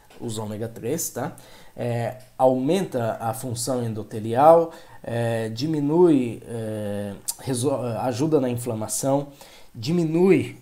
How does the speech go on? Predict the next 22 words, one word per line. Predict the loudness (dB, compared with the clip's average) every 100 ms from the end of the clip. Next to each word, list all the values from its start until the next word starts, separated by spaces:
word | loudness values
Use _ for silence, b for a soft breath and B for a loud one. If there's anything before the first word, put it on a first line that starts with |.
| -6
os | -2 -2
níveis | 0 0 0 0
de | -4
triacilglicerol, | -6 -4 -4 -4 -4 -4 -4 -2 0 0 -2 -6 -20 -20 _ -20 B B B
reduz | 0 2 2 2 2 2 2 0 -2
a | -2
síntese | 0 0 0 -2 -4
de | -4 2 4 4 2 -2
lipoproteína | 0 0 0 -4 -4 -2 -2 -2
de | -2 -2
muito, | 0 0 0 -2 -2 -6
de | -4
baixíssima | -2 -4 -4 -6 -4 -4
densidade, | -4 -6 -6 -6 -4 -6 -10 -16 b b
tá? | -10 -8
Que | -6
são | -6 -6 -6
os | -8 -8
V | -4
L | -4 -4
D | -6
L, | -6 -6 -4 -4 -4